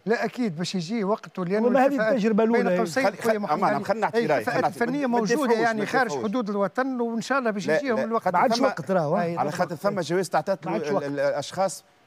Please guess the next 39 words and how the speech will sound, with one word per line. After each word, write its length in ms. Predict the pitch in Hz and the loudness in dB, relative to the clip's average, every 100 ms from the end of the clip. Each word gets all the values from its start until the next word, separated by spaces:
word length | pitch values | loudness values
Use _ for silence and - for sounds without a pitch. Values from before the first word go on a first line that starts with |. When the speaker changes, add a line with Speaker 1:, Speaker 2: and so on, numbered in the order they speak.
| _ _ - | _ _ -4
Speaker 3:
أنا 140 | 202 | -4
تمنيت 400 | 190 202 220 220 | -4 -4 -4 -6
ظافر 380 | 151 208 180 185 | 0 -2 0 -6
يوسف، 520 | 196 202 - 107 - _ _ _ _ _ _ _ _ _ _ _ 98 | -4 -4 -6 -16 -20 _ _ _ _ _ _ _ _ _ _ _ -4
ظافر 300 | 156 - 165 | -2 -2 -4
العابدين. 640 | 160 165 143 151 151 113 | 0 0 -2 -2 -2 -2
Speaker 2:
أنا 120 | 202 | -2
متفق 220 | 214 202 | 0 0
Speaker 3:
نعرف. 240 | 214 - 214 | 0 0 0
Speaker 2:
معاه 340 | 214 226 143 | 2 2 0
تمامًا. 320 | - 180 226 | -4 -4 -2
Speaker 1:
حتى 300 | 160 117 381 | -4 -4 -4
أنا. 320 | 311 160 170 | -4 -4 -6
Speaker 2:
مم. 100 | 170 | -6
Speaker 3:
أنا 140 | 214 226 | -2 -2
تمنيت 560 | - 208 220 233 185 | -2 -2 -2 -2 -2
وكهو. 520 | 160 196 190 214 170 107 | -4 0 0 0 -2 -4
Speaker 2:
مم. 340 | 180 170 147 | -6 -6 -6
Speaker 3:
آه، 260 | 127 143 139 | -4 -2 -2
حلمي 300 | 147 240 233 | -2 -2 -2
الدريدي 420 | 165 185 233 185 | -4 -6 -8 -8
من 220 | 185 175 | -8 -8
أهم 300 | - 175 247 | -2 0 0
الممثلين 520 | 214 185 180 - 202 170 | -2 -4 -6 -6 -6 -2
عندي 440 | 165 160 147 170 | -2 -2 0 0
أنا، 160 | 196 208 | 0 -2
Speaker 2:
حاجة 240 | - 170 | -4 -6
Speaker 3:
اللي 120 | 175 | -2
Speaker 2:
كبيرة 120 | 196 | 2
Speaker 3:
كان 100 | 208 | 4
Speaker 2:
ياسر. 80 | 226 | 4
Speaker 3:
يعمل 120 | 185 | 2
في 80 | 160 | -2
المسرح 500 | 160 170 180 170 - | -4 -4 -4 -6 -6
مع 140 | 139 143 | -2 -2
الأستاذ 400 | 151 151 170 147 | -2 -8 -6 -6
الكبير 380 | 143 135 151 | -10 -8 -4
الله 140 | 143 139 | -2 -2
يرحمه 360 | 160 156 160 | -2 -4 -10